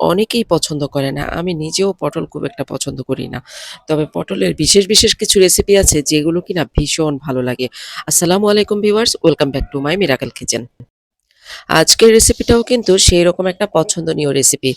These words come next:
আজকের এই রেসিপিটা আপনারা ইচ্ছে করলে কিন্তু ভাত, পোলাও, খিচুড়ি দিয়েও খেতে পারেন, আবার ইচ্ছে করলে সন্ধ্যার নাস্তায়ও খেতে পারেন। পটলের এই মজার রেসিপিটি করার জন্য আমি কিন্তু এখানে প্রায় হাফ কেজি পটল নিয়েছি,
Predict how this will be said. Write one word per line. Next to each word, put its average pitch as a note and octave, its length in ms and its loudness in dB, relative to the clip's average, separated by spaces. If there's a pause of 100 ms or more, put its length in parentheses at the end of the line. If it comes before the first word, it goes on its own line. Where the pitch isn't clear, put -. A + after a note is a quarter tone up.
(320)
আজকের D3+ 360 0
এই G#3+ 100 6
রেসিপিটা A3 420 2
আপনারা E3+ 260 -2
ইচ্ছে E3 240 -2
করলে G#3+ 260 -4
কিন্তু G#3+ 300 -4 (180)
ভাত, D#3+ 300 -4 (120)
পোলাও, E3 320 2
খিচুড়ি F3 380 -6
দিয়েও G3 180 2
খেতে G#3 240 -2
পারেন, G#3 320 -2
আবার C#3+ 320 -2
ইচ্ছে - 260 -2
করলে G3 260 0 (420)
সন্ধ্যার F#3+ 400 0
নাস্তায়ও D3+ 440 0
খেতে C#3 260 -4
পারেন। C3 260 -2 (760)
পটলের G#3 440 4
এই G#3 140 4
মজার F3 360 2
রেসিপিটি F#3+ 480 2
করার F3 300 0
জন্য G3 280 -2
আমি E3 220 -2
কিন্তু F#3+ 280 -2
এখানে G3 320 0
প্রায় D#3 240 -2
হাফ D#3 240 -4
কেজি F#3+ 200 -6
পটল F3 320 -2
নিয়েছি, G3 380 -2